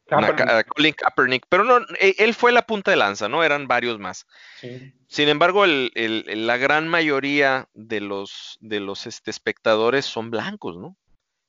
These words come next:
Speaker 1: Y muchos son blancos que se ofenden cuando un, cuando un jugador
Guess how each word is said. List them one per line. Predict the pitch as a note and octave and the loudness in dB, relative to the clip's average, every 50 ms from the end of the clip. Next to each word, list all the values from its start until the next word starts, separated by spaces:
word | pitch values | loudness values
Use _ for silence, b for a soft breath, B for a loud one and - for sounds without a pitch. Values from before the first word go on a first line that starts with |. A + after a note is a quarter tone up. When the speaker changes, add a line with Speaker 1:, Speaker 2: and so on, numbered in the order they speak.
| _ _ - | _ _ -8
Speaker 1:
Y | B2 B2 A#2+ | -6 -6 -6
muchos | B2 B2+ C3+ D#3 - - - G#3 - | -6 -4 -2 -2 -2 -2 -4 -8 -8
son | - F3+ E3 | -8 -6 -2
blancos | D3+ C3 B2 B2+ - D3+ - - | 0 0 -2 -2 -4 -10 -10 -10
que | - F#2 | -10 -10
se | - - | -10 -10
ofenden | F2+ - - F#2+ G2+ A2 C3 C#3+ C#3 | -10 -10 -10 -10 -8 -6 -6 -6 -6
cuando | - G2 F2 F2+ F#2 F2+ | -8 -10 -10 -10 -14 -16
un, | F2+ F2+ G2 G#2+ A#2 A#2+ B2 B2+ C3 B2+ _ _ _ _ _ _ _ _ _ _ _ _ - | -12 -10 -8 -8 -8 -8 -8 -10 -14 -16 _ _ _ _ _ _ _ _ _ _ _ _ -2
cuando | - G#2 G2+ G2+ G2 F#2+ | 0 0 0 0 0 -2
un | G2 G#2+ | -2 -2
jugador | G#2+ - D3 C#3 C3 A2+ G2 F#2+ G2 A2 A#2 B2+ C#3 - | -2 0 0 2 4 4 4 4 4 4 4 4 2 0